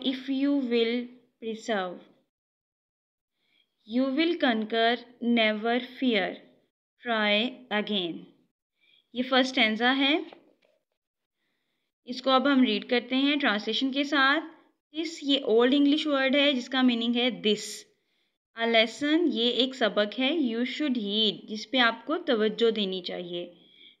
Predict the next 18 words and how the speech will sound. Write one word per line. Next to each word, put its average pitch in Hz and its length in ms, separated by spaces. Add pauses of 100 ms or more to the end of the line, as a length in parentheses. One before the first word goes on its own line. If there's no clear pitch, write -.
(140)
Try 254 340
again, 302 380
दोबारा 208 400
कोशिश 262 400
करो। 302 560 (360)
If 277 140
at 359 220 (100)
first, 302 400
अगर 226 320
पहली 254 360
दफ़ा, 220 400
you 233 200
don't 226 320
succeed, 208 720
आप 214 200
कामयाब 220 640
ना 208 160
हो, 220 280